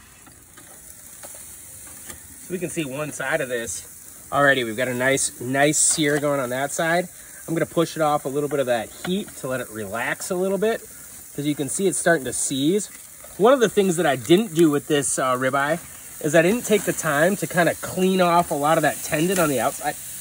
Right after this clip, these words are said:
on the outside. And when you don't do that, that's when you get that, uh, curling on the meat that comes up. I'm gonna take and just drop this cauliflower also on the grill.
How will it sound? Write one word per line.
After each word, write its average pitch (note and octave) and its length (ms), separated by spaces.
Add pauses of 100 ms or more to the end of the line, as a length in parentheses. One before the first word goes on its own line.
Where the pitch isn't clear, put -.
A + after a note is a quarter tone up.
(100)
on D#3 100
the C#3 100
outside. A#3+ 420 (1800)
And F3 100
when F#3+ 80
you F3+ 80
don't A#3 260
do F3+ 180
that, B3+ 280 (120)
that's F3+ 300
when A#3+ 120
you G#3+ 100
get F#3+ 160
that, D#3+ 380
uh, B2+ 280 (520)
curling D#3 580 (440)
on E3 180
the D#3 60
meat F3+ 280 (140)
that D3+ 180
comes D#3 240
up. G#3 180 (1160)
I'm F3+ 100
gonna C#3+ 160
take D#3 380
and C3+ 220
just C3 240
drop C3 480 (1400)
this - 180
cauliflower C#3 760
also C#3+ 380
on A#2 140
the A2+ 60
grill. C#3 420